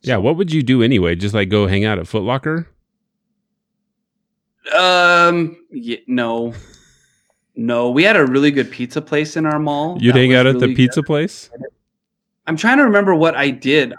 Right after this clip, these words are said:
Speaker 2: I don't know if I ever went to the mall. You spent a lot of time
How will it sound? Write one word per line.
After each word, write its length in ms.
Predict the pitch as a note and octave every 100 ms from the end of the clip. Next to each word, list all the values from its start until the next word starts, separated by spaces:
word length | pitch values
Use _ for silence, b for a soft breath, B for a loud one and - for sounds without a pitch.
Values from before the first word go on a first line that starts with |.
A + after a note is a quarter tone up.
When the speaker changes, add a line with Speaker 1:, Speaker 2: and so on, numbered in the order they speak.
| C#3
Speaker 2:
I 40 |
don't 260 | G#3 A#3+ -
know 180 | D3+ E3
if 120 | D#3+
I 140 | D3+
ever 260 | D3+ C#3+ C3+
went 340 | A2 C3 -
to 80 | -
the 120 | A2
mall. 680 | G#2+ A2 A2 G#2 G#2 G2 G2+ _ _ _ _ _
You 260 | C#3 G3 G#3+
spent 340 | - E3+ D3
a 40 | C3+
lot 260 | A#2+ B2
of 80 | A#2+
time 540 | - B2 A#2+ C3 D3+